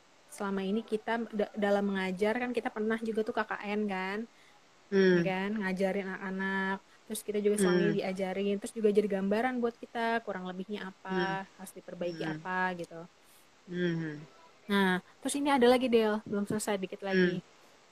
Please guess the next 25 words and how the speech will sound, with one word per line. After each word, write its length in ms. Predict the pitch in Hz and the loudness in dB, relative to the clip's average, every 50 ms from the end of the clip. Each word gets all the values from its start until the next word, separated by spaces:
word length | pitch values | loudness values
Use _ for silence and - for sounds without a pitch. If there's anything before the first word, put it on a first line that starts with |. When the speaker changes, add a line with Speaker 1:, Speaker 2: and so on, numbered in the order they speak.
| - 214 | -8 -6
Speaker 2:
Hmm. 0 | |
Speaker 1:
Hmm. 300 | 196 185 185 185 185 180 185 - | -4 -4 -4 -4 -4 -6 -4 -2
Speaker 2:
Hmm. 220 | 190 180 180 170 | 0 2 2 2
Speaker 1:
Terus 160 | 165 262 277 - - | 2 2 0 0 -2
yang 160 | 226 220 214 | -2 -2 -2
waktu 160 | 202 - - 220 | -2 -4 -4 -2
Rasulullah 480 | 214 208 214 208 - 214 208 220 240 | 0 0 0 2 2 0 2 2 2
ingat 160 | 233 233 254 - 226 | 0 -2 -4 -6 -6
nggak 120 | 202 185 190 | -6 -4 -4
ditanya, 320 | 190 - 196 196 196 196 180 - - - _ _ - | -4 -4 -2 -2 -2 -2 -4 -6 -14 -20 _ _ -8
"Eh, 160 | 202 190 190 | -6 -4 -4
beritahu 400 | 180 180 214 240 - 220 220 233 | -2 -2 -2 -2 0 -2 -2 -2
saya 160 | - - 240 | -2 -2 -4
pe-, 160 | 233 - 226 - - | -4 -6 -10 -14 -10
eh, 560 | - 202 196 196 190 190 190 190 185 190 196 - _ - - | -8 -6 -4 -4 -2 -2 -2 -4 -4 -6 -8 -10 _ -10 -6
tanda 160 | 202 202 202 | -4 -2 -2
tan-, 240 | 196 202 196 196 - _ - 220 | -2 -2 -4 -4 -6 _ -14 -10
eh, 160 | - 214 202 - - | -8 -8 -8 -8 -4
beritahu 320 | 214 214 220 226 214 214 226 - | -2 -2 0 0 0 -2 -2 -2
saya 160 | 226 233 - | -6 -6 -6
tentang 240 | 220 208 208 208 214 | -6 -6 -4 -4 -4
kiamat." 400 | - 214 202 202 214 220 208 208 _ _ _ _ _ _ _ _ _ - | -4 -4 -2 0 0 0 0 -2 _ _ _ _ _ _ _ _ _ -8
Rasulullah 360 | 190 208 220 220 233 262 262 | -6 -2 2 4 4 4 6
jawab 240 | 233 233 240 - - | 6 4 4 2 0
kan, 240 | - 226 226 240 | -2 -2 -2 -2